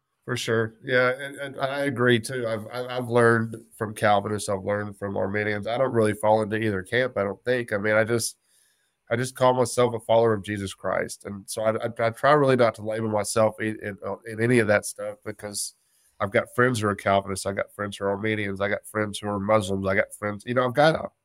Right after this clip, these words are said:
I got a wide variety of friends. I know a lot of people, and they all have different ideas about some things. And I, and I'm, I'm like you, I've learned from, uh, from all of them. You know, it's, it always brings to mind too that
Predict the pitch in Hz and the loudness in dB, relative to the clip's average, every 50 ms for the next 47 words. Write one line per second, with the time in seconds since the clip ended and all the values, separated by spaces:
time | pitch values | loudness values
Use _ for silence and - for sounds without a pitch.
0 | _ - 127 147 147 139 120 120 135 143 139 123 113 107 107 117 120 127 131 127 | _ -6 -2 -2 0 0 2 2 4 2 2 2 -2 0 2 2 2 2 2 0
1 | 123 117 104 98 - 117 123 120 110 113 120 135 131 117 110 117 127 120 107 - | 0 -2 -2 -4 -4 -2 -2 0 0 -2 -2 0 -2 0 0 0 0 0 -2 -4
2 | 143 147 143 143 135 95 92 90 _ _ _ _ - 123 123 123 120 120 131 131 | -4 -4 -4 -4 -6 -8 -8 -10 _ _ _ _ -12 -8 -4 2 2 4 4 4
3 | 123 117 127 123 123 123 110 113 113 107 101 113 127 143 147 127 120 95 107 104 | 2 0 -6 -6 -4 0 0 2 2 2 0 0 0 0 0 0 0 2 2 2
4 | - - - 101 98 - 107 110 110 110 - 107 101 110 110 - - 101 107 107 | 2 0 -8 -8 -4 -2 0 0 0 -2 -4 -6 -4 -6 -6 -6 -6 -6 -4 -4
5 | 113 113 113 107 110 113 117 117 117 113 110 - 135 139 143 123 110 98 98 98 | -4 -6 -4 -4 -4 -2 -2 -2 -2 -2 -4 -4 -4 0 2 2 2 2 0 0
6 | 101 110 123 147 143 131 - - 104 98 95 95 - - - - 110 - - 104 | 0 2 2 0 0 -2 -6 -4 -4 -4 -4 -6 -10 -10 -8 -8 -8 -6 -6 -2
7 | 104 110 123 170 - - 50 95 _ _ - _ _ _ _ _ _ _ _ _ | 0 2 2 2 2 2 0 -2 _ _ -20 _ _ _ _ _ _ _ _ _
8 | _ - - 107 104 107 107 113 113 113 113 - - _ _ - - - - _ | _ -10 -6 -2 0 2 4 4 2 0 -2 -8 -14 _ _ -20 -20 -20 -20 _
9 | _ - 117 120 120 131 131 123 123 131 131 127 127 113 107 110 113 113 113 110 | _ 0 4 6 6 6 6 4 4 4 4 4 0 0 0 2 2 4 2 0
10 | 104 - 127 131 135 131 117 113 107 107 107 - - | -2 -6 -8 -8 -8 -10 -10 -10 -10 -10 -10 -14 -20